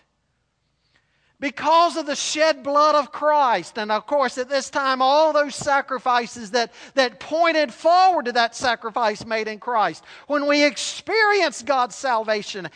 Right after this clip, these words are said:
and we're washed clean of everything we've ever done wrong in our lives, all of our sin, 'cause we've all sinned and come short of the glory of God. A-, and we experience that cleansing water from God, if you will, that, that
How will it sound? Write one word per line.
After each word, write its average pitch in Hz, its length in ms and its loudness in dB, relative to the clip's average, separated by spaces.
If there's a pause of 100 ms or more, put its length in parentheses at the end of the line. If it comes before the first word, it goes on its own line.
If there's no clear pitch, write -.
(140)
and 214 180 -8
we're 196 180 -8
washed 202 600 -6
clean 190 460 -12
of 147 200 -10 (120)
everything 294 680 -6
we've 208 200 -12
ever 208 200 -6
done 202 200 -10
wrong 156 320 -8
in 131 80 -16
our 135 120 -12
lives, - 600 -20 (100)
all 160 180 -8
of 175 80 -10
our 175 140 -12
sin, 120 380 -20 (1300)
'cause 143 220 -18
we've 147 180 -10
all 190 220 0
sinned 254 360 -14
and 165 80 -20
come 165 160 -16
short 190 280 -12
of 170 100 -14
the 165 80 -16
glory 175 360 -10
of 175 80 -16
God. 202 260 -14 (1700)
A-, - 40 -4
and 269 440 0
we 285 160 2
experience 285 1160 -2
that 247 320 0
cleansing 320 680 -4
water 302 560 2
from 233 280 -6
God, 226 440 0
if 190 160 -10
you 208 160 -12
will, 190 380 -4
that, 214 280 2
that 233 220 0